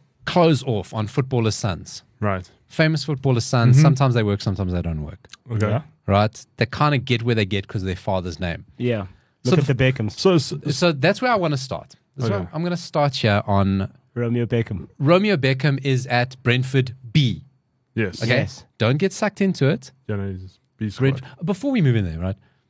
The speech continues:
Speaker 1: Uh, Kim Kardashian, we saw her at, uh, Arsenal
Speaker 2: At the
Speaker 1: Sports
Speaker 2: Arsenal
Speaker 3: And,
Speaker 2: game.
Speaker 3: and the P S G game.
Speaker 1: and P S G.
Speaker 2: And P S G.
Speaker 3: Mm.
Speaker 1: Curse of Kardashian,
Speaker 2: Mm-hmm.
Speaker 1: lose both the games. What, what is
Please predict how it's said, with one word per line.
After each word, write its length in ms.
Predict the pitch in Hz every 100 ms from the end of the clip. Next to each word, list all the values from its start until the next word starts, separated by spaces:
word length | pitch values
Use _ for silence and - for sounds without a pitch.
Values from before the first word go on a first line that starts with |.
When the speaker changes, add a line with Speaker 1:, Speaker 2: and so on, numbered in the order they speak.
| _ _
Speaker 1:
Uh, 240 | 135 131 131
Kim 160 | 131 180
Kardashian, 720 | 175 151 143 151 143 135 131
we 60 | 131
saw 300 | - 165 147
her 500 | 123 131 127 123 123 127
at, 400 | 120 - - -
uh, 300 | 113 113 110
Arsenal 320 | 117 123 127
Speaker 2:
At 20 | 113
the 40 |
Speaker 1:
Sports 300 | 104 113 110
Speaker 2:
Arsenal 80 | 120 139 107
Speaker 3:
And, 60 |
Speaker 2:
game. 60 | 147
Speaker 3:
and 120 | 147
the 60 | 135
P 200 | 131 143
S 80 | 135
G 160 | 131
game. 140 | 123 120
Speaker 1:
and 80 | 110
P 100 | 139
S 100 | 131
G. 260 | 117 110
Speaker 2:
And 100 | 101
P 100 | -
S 80 | 98
G. 60 | 117
Speaker 3:
Mm. 160 | 117 104
Speaker 1:
Curse 260 | - 160 170
of 120 | 135
Kardashian, 680 | 147 120 120 117 - 117 123
Speaker 2:
Mm-hmm. 520 | 151 156 156 - 107
Speaker 1:
lose 260 | 117 135 131
both 260 | 120 117
the 80 | 123
games. 480 | 104 104 98 95 - _ _ _ _ _ -
What, 320 | 127 208 -
what 260 | 160 143 214
is 240 | 214 -